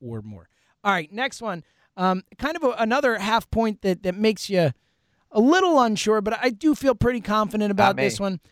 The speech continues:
Speaker 1: Well, yeah, I'm, I, I'm, I, you know, I'm playing into that point thing, but I agree. I feel pretty confident. Jacksonville heading into Los Angeles to take on the Chargers. Chargers a seven and a half point home favorite. I'm still gonna lay the points. Jacksonville's
Speaker 2: Yes.
Speaker 1: horrible.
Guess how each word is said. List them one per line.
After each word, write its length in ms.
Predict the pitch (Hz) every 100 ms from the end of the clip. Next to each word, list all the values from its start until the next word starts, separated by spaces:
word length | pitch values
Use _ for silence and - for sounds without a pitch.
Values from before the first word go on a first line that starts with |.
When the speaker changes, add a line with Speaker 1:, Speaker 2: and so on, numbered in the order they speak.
| _ -
Speaker 1:
Well, 140 | 247
yeah, 280 | 247 214 165
I'm, 140 | 202 247
I, 180 | 247 254 262
I'm, 200 | 269 269
I, 180 | 262 254
you 100 | 262
know, 220 | 214 160 127 _ -
I'm 120 | 240
playing 280 | - 302 262
into 100 | 220
that 220 | 202 180
point 180 | 190 185
thing, 120 | 185
but 80 | 233
I 80 | 233
agree. 300 | 196 165 160
I 80 | 214
feel 180 | 247 233
pretty 300 | - 233 220
confident. 500 | 185 185 180 180 151
Jacksonville 480 | 202 196 - 196 175
heading 220 | 185 185
into 160 | 180
Los 300 | 175 170 160
Angeles 320 | 165 160 156 -
to 60 |
take 180 | 170 156
on 140 | 151
the 60 | 147
Chargers. 480 | - 160 151 147 147
Chargers 440 | - 185 175 156
a 120 | 143 131
seven 280 | - 196
and 40 | 180
a 20 |
half 160 | 160 -
point 180 | 156 143
home 200 | 151 143
favorite. 440 | 151 143 135 135 _ _ _ -
I'm 140 | 240
still 200 | - 214
gonna 140 | 180 165
lay 140 | 151
the 100 | 143
points. 380 | - 139 135 127 - _
Jacksonville's 480 | - 254 - 180 123
Speaker 2:
Yes. 80 | 117
Speaker 1:
horrible. 460 | 120 120 117 117